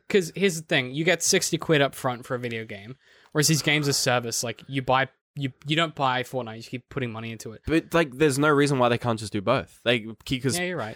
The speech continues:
Speaker 2: people, it's the kind of thing where it's like, yeah,
Speaker 1: Yeah,
Speaker 2: you
Speaker 1: you're right.
Speaker 2: know,
Speaker 1: Call of Duty Blackout proved that.
Speaker 2: Yeah,
Speaker 1: Yeah.
Speaker 2: you, you can, you can get that sixty quid per year, and then just,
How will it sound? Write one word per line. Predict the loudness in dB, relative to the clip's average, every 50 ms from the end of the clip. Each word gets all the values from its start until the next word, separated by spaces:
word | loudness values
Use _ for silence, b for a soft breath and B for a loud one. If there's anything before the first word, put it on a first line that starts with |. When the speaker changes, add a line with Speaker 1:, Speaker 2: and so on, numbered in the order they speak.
| -14 _ -2
Speaker 2:
people, | 0 0 0 2 0 0
it's | 2 2 2 2 2 2
the | 2
kind | 2 4 2 2
of | 4
thing | 4 4 4
where | 4
it's | 2 2
like, | 0 0 2
yeah, | 4 4
Speaker 1:
Yeah, | 4
Speaker 2:
you | 6
Speaker 1:
you're | 6 4
right. | 6 6
Speaker 2:
know, | 6
Speaker 1:
Call | 4 4
of | 4
Duty | 0 0 -2 -2
Blackout | -4 -2 -2 -2 0 -2 -4 -4
proved | -2 -2 -2 -2 -2 -6
that. | -14 -20 -20 _ _ 0
Speaker 2:
Yeah, | 0 2 2 0 -4 -2
Speaker 1:
Yeah. | 2 2 2 2
Speaker 2:
you, | 2 -2
you | -4 -2
can, | 0 0 -2 -2 -4 -4
you | -4 -4
can | 0 0
get | 0 0 2 2
that | 2 2 2
sixty | 2 0 0 0 -2 -4 -6 -8
quid | -6 -2 -2 -2 -2
per | 0 -2 0 0
year, | 0 0 2 4 4 4 4 0 -2 -4 _ b b b b b b b
and | -2 0 0 2
then | 2 2 2 2 0
just, | 0 2 2 2 2 2 0 -4 -6